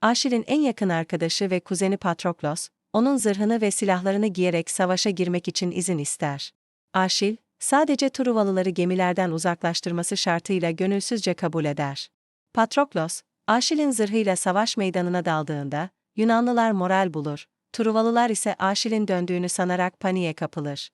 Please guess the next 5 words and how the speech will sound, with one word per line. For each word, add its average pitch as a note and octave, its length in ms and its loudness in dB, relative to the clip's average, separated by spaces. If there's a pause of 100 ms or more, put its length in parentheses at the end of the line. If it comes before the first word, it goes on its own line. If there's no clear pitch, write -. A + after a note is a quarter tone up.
(420)
Patroklos A#3 640 2
büyük B3+ 260 0
bir A3 80 2
kahramanlık F3+ 680 0
gösterir. D3+ 600 -4